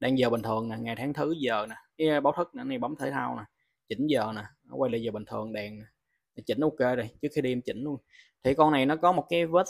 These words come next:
xíu đây nè, đó, xíu đây không đáng kể nè. Nếu mà em không chỉ cái nhà cũng không có thấy luôn. Nhưng mà hàng si phải báo ha, độ mới nè. Rồi, nói vậy nha. Anh em ngày xưa xài mấy này biết.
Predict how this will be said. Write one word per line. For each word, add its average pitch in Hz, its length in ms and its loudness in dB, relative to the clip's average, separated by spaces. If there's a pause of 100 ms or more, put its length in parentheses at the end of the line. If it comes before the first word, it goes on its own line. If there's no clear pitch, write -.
(140)
xíu 185 220 0
đây 165 120 -2
nè, 131 180 -4
đó, 139 220 -8
xíu 165 240 -4
đây 147 120 2
không 135 200 -4
đáng 151 160 -2
kể 156 320 -2
nè. 127 100 -10 (300)
Nếu - 100 -4
mà 147 60 -2
em 131 100 0
không 127 180 -4
chỉ 104 160 -2
cái 160 100 -2
nhà 123 100 -4
cũng 123 180 -4
không 139 100 -6
có 151 100 -8
thấy 156 140 -8
luôn. 160 180 -10 (200)
Nhưng 127 100 -4
mà 117 80 -4
hàng 110 120 -6
si 135 180 0
phải 127 120 -2
báo 135 240 -2
ha, 165 120 -6 (200)
độ 135 300 -12
mới 127 240 -4
nè. 156 100 -14 (1080)
Rồi, 123 160 2 (240)
nói 160 240 4
vậy 117 160 4
nha. 139 260 2 (380)
Anh 131 100 -6
em 131 260 0
ngày 131 140 -2
xưa 135 260 2
xài 120 220 0
mấy 127 120 -4
này 135 120 -4
biết. 123 180 -6